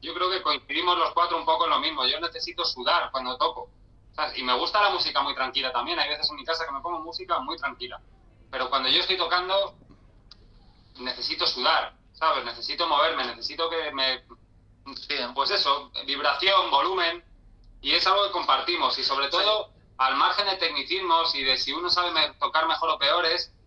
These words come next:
Speaker 1: expresar cómo te sientes, ¿sabes? Eres
Speaker 2: Sí.
Speaker 1: capaz de hacer vibrar el aire tal y como tú te sientes.
Speaker 2: Llegaba un momento
Speaker 1: Y es algo
Speaker 2: que,
Speaker 1: compartido,
Speaker 2: que hablábamos
Speaker 1: creo.
Speaker 2: de ir a ensayar, como vamos a hacer karate, ¿no? Y nos diríamos, "Oye, venga, vamos, hacemos un poquito de karate ya,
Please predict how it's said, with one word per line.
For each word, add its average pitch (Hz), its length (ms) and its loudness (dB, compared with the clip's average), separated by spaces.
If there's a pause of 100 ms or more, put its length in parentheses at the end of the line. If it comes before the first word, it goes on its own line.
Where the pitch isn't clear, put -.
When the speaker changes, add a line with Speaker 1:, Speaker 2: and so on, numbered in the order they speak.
Speaker 1:
expresar 165 520 0
cómo 180 240 0
te 135 100 -2
sientes, 117 400 -6
¿sabes? 160 280 -2
Eres 165 180 0
Speaker 2:
Sí. 160 60 0
Speaker 1:
capaz 185 340 6
de 170 80 4
hacer 165 240 2
vibrar 156 380 2
el 139 100 -2
aire 156 260 2
tal 147 180 0
y - 60 -8
como 135 240 -6
tú - 60 -20
te 131 100 -8
sientes. 175 460 -10
Speaker 2:
Llegaba 180 300 4
un 190 40 -8
momento 202 220 4
Speaker 1:
Y - 100 2
es - 0 -
algo 190 160 6
Speaker 2:
que, 185 80 4
Speaker 1:
compartido, 160 360 0
Speaker 2:
que 156 80 2
hablábamos 170 440 4
Speaker 1:
creo. 170 80 0
Speaker 2:
de 170 60 0
ir 170 80 2
a 170 40 6
ensayar, 165 460 2
como 139 160 0
vamos 165 240 0
a - 60 -12
hacer 139 180 -4
karate, 107 420 0
¿no? 147 220 0
Y - 20 -4
nos - 240 -10
diríamos, 117 360 -8
"Oye, - 100 -6
venga, 120 180 -6
vamos, 113 260 -2
hacemos 127 240 -10
un - 80 -20
poquito - 220 -8
de 117 100 -2
karate 139 380 0
ya, 127 220 0